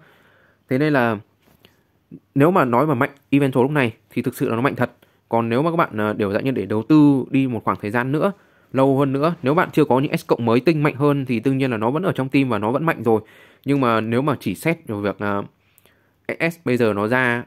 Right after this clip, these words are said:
mà bản tiếng Việt này lấy phôi bây giờ quá là dễ luôn. Việc lên S cũng không phải là quá khó. Thế nên là việc lên được một con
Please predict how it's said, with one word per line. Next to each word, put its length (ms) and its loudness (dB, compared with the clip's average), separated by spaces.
mà 140 -4
bản 160 -2
tiếng 120 -6
Việt 160 0
này 260 -2
lấy 180 0
phôi 240 4
bây 120 2
giờ 100 -2
quá 180 0
là 120 0
dễ 100 0
luôn. 240 2
Việc 160 -4
lên 280 -2
S 160 -14
cũng 120 -6
không 140 -4
phải 140 -4
là 100 -4
quá 160 0
khó. 300 0
Thế 80 0
nên 120 2
là 120 0
việc 240 0
lên 200 2
được 140 -4
một 120 -6
con 180 -2